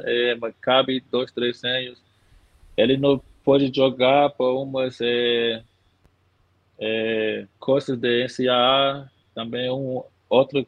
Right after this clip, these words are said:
cara, é, não pode jogar porque é um lesionário, mas igual ganhou vinte e seis, vinte, vinte e seis, é,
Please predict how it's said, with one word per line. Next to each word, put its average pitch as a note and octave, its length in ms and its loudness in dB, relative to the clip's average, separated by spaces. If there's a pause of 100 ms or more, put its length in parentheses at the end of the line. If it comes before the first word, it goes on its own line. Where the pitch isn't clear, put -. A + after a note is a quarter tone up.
(120)
cara, C3+ 240 2
é, B2+ 500 0 (560)
não A#2 300 -8
pode C3 280 -2
jogar C3 400 2
porque B2+ 720 -2 (680)
é A2 600 -4 (320)
um A2+ 380 -2
lesionário, A#2+ 760 2 (680)
mas A#2+ 520 -2 (380)
igual B2 420 4
ganhou C#3 400 2
vinte C3+ 720 -4
e C3 40 -4
seis, C#3+ 520 0
vinte, C#3 560 -4 (160)
vinte D3 240 -4
e D#3+ 60 -2
seis, D3 540 2
é, A#2+ 520 2